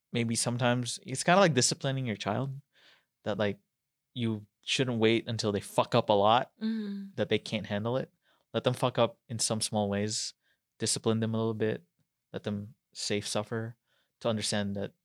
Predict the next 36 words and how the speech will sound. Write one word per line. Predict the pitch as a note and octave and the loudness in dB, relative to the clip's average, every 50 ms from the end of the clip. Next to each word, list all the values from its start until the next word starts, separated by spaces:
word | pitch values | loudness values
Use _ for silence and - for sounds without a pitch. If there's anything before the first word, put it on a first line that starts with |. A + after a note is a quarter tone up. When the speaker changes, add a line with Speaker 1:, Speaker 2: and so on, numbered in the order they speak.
| _ | _
Speaker 1:
their | - A2 A2+ | -10 -8 -6
actions | - G#2 G#2 - - - G2+ G#2 G#2+ | -6 -6 -8 -8 -8 -10 -10 -10 -10
have | G#2 G#2 | -10 -10
consequences. | - G#2+ G#2+ - - - - - - - - C#3+ - _ - - - - - | -8 -8 -10 -10 -10 -12 -12 -14 -14 -14 -16 -18 -18 _ -20 -20 -18 -8 -2
And | B2+ C#3 | -2 0
I | |
think | D3 F#3+ F#3 C#3 A#2 | 0 0 0 0 2
boundaries | A2+ A#2 B2 B2 B2+ B2 A2+ | 4 4 4 4 2 0 2
always | A#2+ A2+ A2+ A#2 A2 A2+ G#2+ | 2 2 2 0 -2 -6 -8
go | - - A2 | -4 -2 0
back | G#2 G#2+ G2+ G2+ - | 2 2 2 2 0
to, | - G2 | -4 -6
like, | G#2 G#2 G#2 - _ _ _ _ _ _ _ _ _ _ _ _ _ _ _ _ _ _ _ _ - - _ _ _ _ _ _ _ _ - | -6 -6 -6 -8 _ _ _ _ _ _ _ _ _ _ _ _ _ _ _ _ _ _ _ _ -20 -20 _ _ _ _ _ _ _ _ -2
uh, | G#2 G2 G2 F#2+ F#2+ G2 | 0 0 0 0 -2 -4
childhood, | - - A2 G2+ G#2 G2+ G2+ G2+ G2 F#2+ - | -6 -4 -2 -2 -2 -2 -2 -2 -6 -6 -6
'cause, | - G#2 G#2 G2+ G2+ - - - _ _ _ _ _ | -6 -6 -6 -6 -8 -12 -14 -16 _ _ _ _ _
you | G#2+ G2+ | -10 -10
know, | G2+ G#2 - _ _ - | -10 -10 -14 _ _ -4
poor | G#2+ G#2 | -2 0
boundaries | G2 G#2 G2 G2 G2+ G#2 G2 F#2+ | 2 2 2 2 0 -4 -4 -4
were, | G2 G2 G2 - G#2+ - _ _ _ _ _ _ _ _ _ _ _ _ _ _ _ _ _ _ _ _ _ - | -6 -6 -6 -6 -10 -12 _ _ _ _ _ _ _ _ _ _ _ _ _ _ _ _ _ _ _ _ _ -6
were | A#2 A2+ G2+ G2 - _ _ _ _ _ - | -4 -2 -2 -2 -4 _ _ _ _ _ -14
established, | - - - - G#2+ G2 G2 - A2+ A#2+ - - - - - - _ - | -12 -8 -2 0 2 2 2 0 -4 -6 -4 -4 -6 -6 -8 -10 _ -6
that | - A2 G#2+ | -4 -2 0
you | G#2 A2 | 0 -2
Speaker 2:
Mm-hmm. | G#2 - | -2 -2
Speaker 1:
can't | - A2 G#2+ - | -2 -2 -2 -2
say | - A2+ G#2+ | -2 -2 0
no | G#2+ G#2 G2+ G2+ | 0 0 0 -2
to | G2+ | -2
certain | G2+ - G#2 G2+ G#2 G#2 | -4 -6 -6 -8 -8 -8
things | - G2+ G2+ G2+ - | -10 -10 -10 -10 -10
'cause | - G#2+ G#2+ G#2 - - | -10 -10 -10 -10 -12 -10
other | G#2 G#2 G#2 | -8 -8 -6
people | G#2+ G#2+ - - A2 - - | -6 -8 -8 -10 -12 -12 -12
just | - F#2+ - - - - | -12 -12 -12 -12 -14 -16